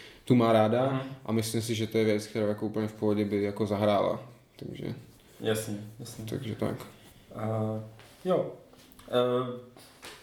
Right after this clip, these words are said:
Speaker 2: já jako myslím si, že asi by to nebylo úplně plnohodnotné, pokud bychom to ne-, minimálně nenakousli a nezmínili, protože jsme v Čechách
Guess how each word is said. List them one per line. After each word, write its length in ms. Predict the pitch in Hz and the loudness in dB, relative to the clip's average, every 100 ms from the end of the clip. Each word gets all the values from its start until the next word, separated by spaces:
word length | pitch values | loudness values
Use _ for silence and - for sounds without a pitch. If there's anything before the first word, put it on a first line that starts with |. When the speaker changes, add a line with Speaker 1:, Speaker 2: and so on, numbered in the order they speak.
| - | -10
Speaker 2:
já 380 | 131 135 135 127 | 0 2 2 -2
jako 120 | 123 139 | -6 -8
myslím 240 | 131 135 | -8 -10
si, 140 | - | -8
že 140 | 123 127 | -4 -4
asi 500 | 117 - 123 120 107 | -4 -4 -4 -2 -4
by 480 | 101 98 110 110 113 - | -8 -8 -6 -4 -6 -2
to 160 | 117 | -2
nebylo 300 | 110 104 113 | 0 0 0
úplně 300 | 117 120 117 | -2 -2 -2
plnohodnotné, 720 | 113 120 117 113 110 110 117 113 | -2 0 0 0 -4 -6 -6 -6
pokud 260 | - - | -8 -8
bychom 260 | 113 110 123 | -6 -4 -2
to 100 | 120 | 0
ne-, 140 | 117 117 | -2 0
minimálně 420 | 120 117 117 120 | 0 2 0 -2
nenakousli 640 | 117 117 135 131 - 151 | -4 -4 -4 -6 0 2
a 100 | 139 | 2
nezmínili, 720 | 131 120 127 123 113 120 196 - - - - - - - - _ | 0 -2 -4 -4 -2 -2 -4 -6 -16 -20 -20 -20 -20 -20 -20 _
protože 840 | 110 110 117 123 131 127 127 123 120 - - _ _ - | 0 0 2 0 2 4 4 4 0 -8 -16 _ _ -6
jsme 160 | 143 | -2
v 40 | 147 | -2
Čechách 540 | 113 107 110 208 - | -2 -2 -2 -2 -6